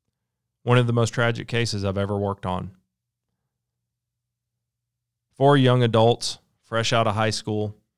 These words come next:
were in town, catching up. A couple of them worked at a local restaurant and were getting off, and one of their buddies picked them up.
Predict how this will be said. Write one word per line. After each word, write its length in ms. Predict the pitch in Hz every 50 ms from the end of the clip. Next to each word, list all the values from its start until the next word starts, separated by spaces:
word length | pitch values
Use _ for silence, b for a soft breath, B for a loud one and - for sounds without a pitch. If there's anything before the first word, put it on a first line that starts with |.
| _ _ _ _ _ _ _
were 140 | - 107 110
in 180 | 110 117 117
town, 540 | 110 - 117 113 113 110 110 110 110 107 104 - _ _ _ _ _ _ _ _ _ _ _ _ _ _ _ _ _ _ _ _
catching 340 | - - 120 113 - 117 107
up. 280 | 104 104 101 - _ _ _ _ _ _ _ _ _ _ _ _ _ _ _ _ _ _ _ _ _ _ _ _ _ _ _ _ _ _ _ _ _ _ _ _ _ _ _ _ _ _ _ _ _ _ _ _ _ _ _ _ _ -
A 60 | 120
couple 320 | - 143 139 139 131 120
of 120 | 113 110 110
them 160 | 110 110 107
worked 260 | 107 107 107 - -
at 180 | 104 101 107 - _ _ _ _ _ _ _ -
a 60 | 110
local 320 | 104 107 110 110 - 117
restaurant 580 | 104 104 107 107 101 - - 107 101 101 104 - _ _ _ -
and 100 | 107 104
were 80 | 104
getting 280 | 101 104 110 110 107 107
off, 440 | 101 101 101 101 - - - _ _ _ _ _ _ _ _ _ _ _ _ -
and 100 | 101 101
one 140 | 104 113 113
of 80 | 107
their 80 | 110 107
buddies 280 | 101 107 107 104 98
picked 220 | 92 - 110 95 -
them 140 | 95 92 92
up. 180 | 90 - -